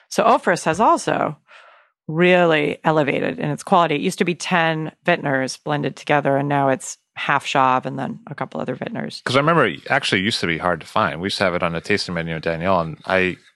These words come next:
Speaker 2: would go to a table and no one had ever seen it before,
Speaker 1: Yeah.
Speaker 2: the Ophrys white.
Speaker 1: Oh, absolutely.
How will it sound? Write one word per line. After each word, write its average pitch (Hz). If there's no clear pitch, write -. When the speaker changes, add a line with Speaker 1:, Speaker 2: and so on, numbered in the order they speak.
Speaker 2:
would 98
go 92
to 87
a 82
table 98
and 85
no 87
one 82
had 80
ever 82
seen -
it 71
before, -
Speaker 1:
Yeah. 147
Speaker 2:
the 82
Ophrys 85
white. -
Speaker 1:
Oh, 180
absolutely. 151